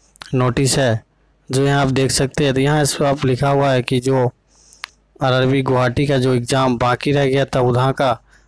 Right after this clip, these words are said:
उसके लिए दस तारीख को level five का exam होगा और ग्यारह तारीख को level three का exam होगा और बारह तारीख, sorry दोस्तों, level five का exam दस को, level टू का exam ग्यारह को और level three का exam बारह तारीख को लिया जाएगा।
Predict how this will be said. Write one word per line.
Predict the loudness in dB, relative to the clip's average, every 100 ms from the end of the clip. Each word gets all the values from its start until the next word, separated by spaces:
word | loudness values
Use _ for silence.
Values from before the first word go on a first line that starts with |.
| _
उसके | -10 -4 -2
लिए | -2
दस | 0 -2 0
तारीख | -2 0
को | 0
level | 0 2 0 0
five | 0 -2
का | 0 -2
exam | 0 0 2
होगा | 2 0 -2 _ _ -20 -20 _ -2
और | 0
ग्यारह | 0 0 0
तारीख | 0 -2 0
को |
level | 0 0 0
three | -2 -2 -2
का | 0
exam | -2 0 0
होगा | 2 0 0 -4 _ -20 -20 _ _ -2
और | -2
बारह | 0 0 0
तारीख, | -2 -4 -4 -8 -12
sorry | -4 -2 0
दोस्तों, | 0 -2 -2 0
level | 0 0 0
five | 0 0 0
का | 0
exam | 0 2 0
दस | 0 0
को, | -2 -2 -2 _ -20 -20 _ -2
level | 0 0 0
टू | 0 -2
का | 0
exam | -2 0 0 2
ग्यारह | 0 0 0 0
को | 0
और | 0
level | 0 0 0
three | 0 -2 0
का | 0
exam | 0 0 -2 -2
बारह | -2 0
तारीख | 0 -2 0
को | 0 -2
लिया | -2 0 2
जाएगा। | 2 0 0